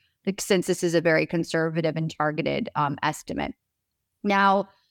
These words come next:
um, you know, in the grand scale of things, is that the entirety of the Captagon trade's value? No.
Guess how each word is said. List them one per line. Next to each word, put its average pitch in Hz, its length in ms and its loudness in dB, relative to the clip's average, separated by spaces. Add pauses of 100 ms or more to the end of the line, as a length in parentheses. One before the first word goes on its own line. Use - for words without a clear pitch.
(200)
um, 180 340 4
you - 80 0
know, 202 100 4
in 202 140 4
the 202 60 4
grand 185 420 2
scale 175 400 2
of 214 140 -2
things, 254 440 4
is 190 200 0
that 180 340 4
the 175 100 -2
entirety 170 640 -2
of 160 120 0
the 170 80 -4
Captagon 160 520 2
trade's 151 340 -4
value? 165 400 4
No. 185 540 2